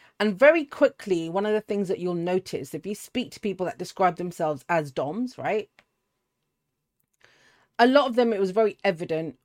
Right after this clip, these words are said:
were n-, the only reason they d-, it, it came from insecurity, right? And I'm not saying that is the archetype of a dominant. That's not what I'm saying at all, because it, it, it involves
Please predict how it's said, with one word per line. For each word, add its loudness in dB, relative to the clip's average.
were 0
n-, -6
the 0
only 4
reason 0
they -2
d-, -10
it, -12
it -18
came 2
from 0
insecurity, -4
right? -2
And 6
I'm 4
not 2
saying 2
that 0
is 2
the -6
archetype -2
of -8
a -8
dominant. -2
That's -6
not -4
what -8
I'm -10
saying -6
at -8
all, -4
because -2
it, -6
it, -8
it -4
involves -2